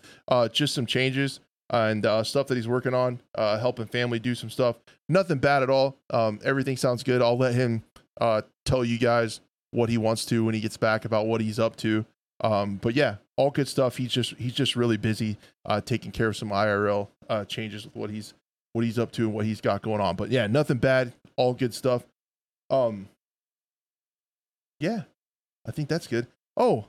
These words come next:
I'm gonna share some good news. I don't talk about, like, my personal stuff very often. Um, this is the end of the show. Uh, the real ones are here. Um, I actually had an M R I. Um, an endocrinologist suspected that I could have potentially had a pituitary tumor in my brain.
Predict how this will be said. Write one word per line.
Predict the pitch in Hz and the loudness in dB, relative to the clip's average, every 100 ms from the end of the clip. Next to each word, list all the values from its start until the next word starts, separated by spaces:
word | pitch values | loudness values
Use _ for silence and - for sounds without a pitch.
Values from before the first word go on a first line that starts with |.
| - | -6
I'm | - | -2
gonna | 247 294 | 0 0
share | - 180 | 2 2
some | 160 151 | 2 -2
good | 110 120 | 0 0
news. | 107 101 | 2 0
I | - 160 | 2 2
don't | 202 | 2
talk | 190 170 165 | 2 0 2
about, | 156 147 - _ | 0 0 0 _
like, | 123 120 - | -4 -4 -6
my | 117 | -8
personal | 110 127 120 135 | -4 -4 -4 -8
stuff | 117 139 123 | -4 -2 0
very | 127 113 | 0 2
often. | 110 117 135 123 - _ _ - | 2 0 -2 -6 -8 _ _ -2
Um, | 117 113 | 0 2
this | 135 | -2
is | 139 | -2
the | 131 | 0
end | 120 131 | 0 0
of | |
the | 117 | 0
show. | - 123 117 113 _ _ _ | 0 2 2 0 _ _ _
Uh, | - 110 104 | 0 0 2
the | 104 | 0
real | 104 120 120 | 2 2 2
ones | 117 113 110 | 2 0 0
are | |
here. | 107 117 113 110 - _ _ - | 2 2 2 0 -6 _ _ -4
Um, | 117 107 101 98 _ _ _ | -2 -2 -4 -12 _ _ _
I | 147 | -2
actually | 185 185 180 | 0 -2 -2
had | 175 165 | 0 2
an | 120 | 2
M | 151 | 2
R | 156 131 | 2 4
I. | 113 120 156 139 _ - | 4 2 0 -4 _ -4
Um, | 123 117 | 0 2
an | 110 | 2
endocrinologist | 131 139 135 117 120 131 127 | 0 0 0 2 2 0 -2
suspected | - 110 - 120 123 117 | -4 -4 -2 -2 0 0
that | 110 | 0
I | 110 | 0
could | 120 | 0
have | 113 104 | -2 -2
potentially | - 117 113 110 | -6 -6 -4 -2
had | 110 113 107 | 0 0 0
a | 113 113 | -2 -4
pituitary | - 110 - 131 - 143 | -6 -8 -4 -2 0 -2
tumor | 135 156 170 175 _ _ _ | 0 -2 -2 -6 _ _ _
in | - 135 | -2 0
my | 117 | 0
brain. | 95 104 156 220 | 0 0 0 0